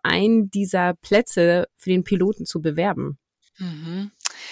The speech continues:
Speaker 2: Ja, genau. Also ich kenn dich ja, ich kenn dich ja aus dem Podcast auch schon länger. Ich hab damals bei meiner dritten Tochter beim Spazierengehen immer deine <laughs> Podcasts gehört. Und mir hat es unheimlich gefallen, wie du so tickst und wie du vorgehst, ähm,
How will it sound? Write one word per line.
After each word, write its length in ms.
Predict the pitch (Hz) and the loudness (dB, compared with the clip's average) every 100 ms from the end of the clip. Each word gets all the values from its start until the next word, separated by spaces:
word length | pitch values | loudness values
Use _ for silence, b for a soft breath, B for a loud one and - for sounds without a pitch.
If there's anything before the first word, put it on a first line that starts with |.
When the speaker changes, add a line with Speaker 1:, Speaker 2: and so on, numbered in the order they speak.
| B - | B 2
Speaker 2:
Ja, 120 | 202 | 2
genau. 260 | 214 220 | 4 6
Also 280 | 208 151 160 | 8 6 2
ich 140 | 175 - | -4 -2
kenn 220 | 202 226 | 0 0
dich 180 | 240 - | 0 0
ja, 260 | 208 208 | 2 2
ich 120 | 180 | 0
kenn 140 | - 208 | -2 -4
dich 100 | 226 | -2
ja 100 | 202 | -4
aus 80 | - | -4
dem 160 | 190 | -10
Podcast 540 | - 214 - 233 - - | -4 -4 -4 -6 -6 -2
auch 100 | 180 | 0
schon 160 | 196 | 0
länger. 280 | 180 180 233 | -2 -4 -4
Ich 120 | 226 | -6
hab 80 | 196 | -8
damals 280 | 196 196 202 | -8 -6 -6
bei 80 | 190 | -6
meiner 220 | 185 185 | -6 -8
dritten 300 | - 220 220 | -8 -10 -8
Tochter 300 | 208 220 233 | -8 -10 -8
beim 180 | 208 185 | -8 -4
Spazierengehen 680 | - 190 - 214 233 254 226 | -4 -4 -10 -6 -4 -4 -6
immer 260 | 208 202 | -6 -6
deine 380 | 196 180 185 - | -2 -2 -2 0
<laughs> 340 | 247 - 311 - | 4 4 2 4
Podcasts 640 | 247 254 285 220 - - | 4 4 4 4 2 -2
gehört. 420 | 196 190 180 226 - B B B B B B - | 0 4 6 6 4 B B B B B B -2
Und 280 | 208 202 208 | 4 4 4
mir 100 | 202 | 2
hat 120 | 202 | 0
es 120 | 208 | -6
unheimlich 600 | - 226 240 214 208 202 | -2 2 4 4 0 -4
gefallen, 480 | 208 - 190 185 214 | -8 -2 2 2 2
wie 60 | 208 | -4
du 80 | 196 | -6
so 120 | 190 | -6
tickst 380 | - 233 - - | -4 -4 -4 -6
und 100 | 202 | -6
wie 60 | |
du 100 | 196 | -6
vorgehst, 840 | 190 - 185 196 165 147 160 - - | -8 0 4 4 2 -6 -8 -10 -8
ähm, 480 | - 165 165 156 - | -6 -6 -6 -10 -10